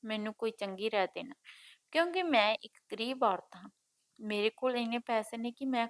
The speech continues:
ਕੋਈ ਚੰਗਾ ਵਕੀਲ ਕਰ ਸਕਾਂ। ਤੁਸੀਂ ਮੇਰੀ ਆਪ ਬੀਤੀ ਸੁਣ ਕੇ ਮੈਨੂੰ ਕੁਮੈਂਟ ਵਿੱਚ ਕੋਈ ਚੰਗੀ ਜਿਹੀ ਰਾਏ ਦੇ ਸਕਦੇ ਹੋ। ਜੇ ਤੁਹਾਨੂੰ ਅੱਜ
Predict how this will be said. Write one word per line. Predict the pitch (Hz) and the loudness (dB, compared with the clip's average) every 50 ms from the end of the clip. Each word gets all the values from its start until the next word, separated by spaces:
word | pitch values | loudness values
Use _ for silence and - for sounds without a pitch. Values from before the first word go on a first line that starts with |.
| - | -2
ਕੋਈ | - 240 233 | -4 -4 -4
ਚੰਗਾ | 233 - 220 202 190 180 185 190 196 190 | -4 -4 -6 -6 -4 -2 0 2 2 2
ਵਕੀਲ | 190 190 - 214 220 214 226 | 0 -2 -6 -4 -4 -2 -2
ਕਰ | 220 - 208 185 | -2 0 0 0
ਸਕਾਂ। | 185 - - 170 - - - _ _ - - - - - - _ _ _ | 0 -2 -6 -6 -6 -8 -16 _ _ -20 -20 -20 -20 -20 -20 _ _ _
ਤੁਸੀਂ | - 277 277 285 349 349 | -4 -4 -4 -2 -2 0
ਮੇਰੀ | 320 277 247 214 202 190 202 202 208 - - | 2 2 2 2 0 -4 -6 -10 -12 -10 -8
ਆਪ | 226 214 214 214 214 220 | -4 -2 -2 -2 -2 -6
ਬੀਤੀ | 220 202 220 214 - 247 233 | -8 -8 -8 -10 -10 -12 -12
ਸੁਣ | - - 226 190 190 180 _ | -10 -8 -8 -8 -8 -10 _
ਕੇ | - 196 | -12 -10
ਮੈਨੂੰ | 196 208 208 208 208 220 220 | -8 -6 -6 -6 -6 -8 -8
ਕੁਮੈਂਟ | - - 208 196 196 190 - - - | -8 -10 -8 -6 -8 -8 -8 -12 -12
ਵਿੱਚ | 220 214 _ - - _ _ | -12 -12 _ -16 -20 _ _
ਕੋਈ | - 262 277 | -6 -6 -6
ਚੰਗੀ | 262 - 226 208 202 196 202 220 | -6 -6 -8 -8 -6 -6 -6 -8
ਜਿਹੀ | 202 208 214 208 202 _ _ _ _ _ _ _ _ _ - 254 | -8 -6 -8 -10 -10 _ _ _ _ _ _ _ _ _ 2 8
ਰਾਏ | 269 277 285 | 8 8 8
ਦੇ | 277 240 240 220 | 8 4 0 -2
ਸਕਦੇ | 220 - - 185 - - - 180 190 | -2 -2 -8 -10 -10 -10 -10 -10 -10
ਹੋ। | 190 202 - 208 220 | -10 -12 -18 -18 -14
ਜੇ | 208 214 214 214 | -6 -4 -4 -4
ਤੁਹਾਨੂੰ | - 226 214 214 214 208 208 208 202 | -4 -8 -8 -6 -4 -2 0 0 -2
ਅੱਜ | 196 | -2